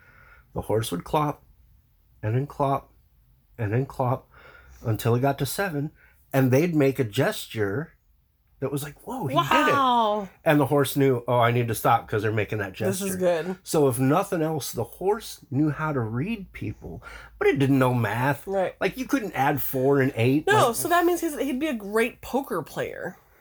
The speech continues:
Speaker 1: Yeah. But the thing is, is they kept telling the horse he was great in some way
Speaker 2: Yeah.
Speaker 1: or another. So this horse would perform because it felt good performing, right?
Speaker 2: Right.
Speaker 1: And, and that's something like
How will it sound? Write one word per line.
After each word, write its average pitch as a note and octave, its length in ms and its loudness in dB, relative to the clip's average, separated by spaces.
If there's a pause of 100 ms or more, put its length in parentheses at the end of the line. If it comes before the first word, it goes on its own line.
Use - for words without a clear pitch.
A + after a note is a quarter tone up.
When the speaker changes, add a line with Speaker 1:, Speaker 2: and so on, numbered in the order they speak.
(160)
Speaker 1:
Yeah. G3+ 340 2 (380)
But E3 160 0
the D3+ 80 -2
thing F3 300 2
is, F#3+ 200 2
is C3 180 -2 (880)
they D3 220 4
kept - 360 -4
telling A#2 300 0
the F2+ 80 -6
horse A2 300 -2
he A2 80 -6
was F#2+ 160 -4
great A2+ 400 2
in A#2+ 180 0
some C#3+ 260 2
way A2+ 120 4
Speaker 2:
Yeah. A2 60 2
Speaker 1:
or G2+ 40 0
another. A2 320 -2 (320)
So D3+ 180 0
this D#3 160 0
horse A#2+ 300 -2
would C3+ 160 -6
perform D#3+ 640 -4 (180)
because A#2+ 300 0
it A#2 100 -6
felt G2+ 320 -6
good G#2+ 300 -4
performing, G#2 720 -6
right? F#2+ 340 -8
Speaker 2:
Right. G3 400 -2 (140)
Speaker 1:
And, A#2 460 0 (120)
and A2+ 260 -2
that's C3 260 4
something C3 500 0
like G#2+ 260 -2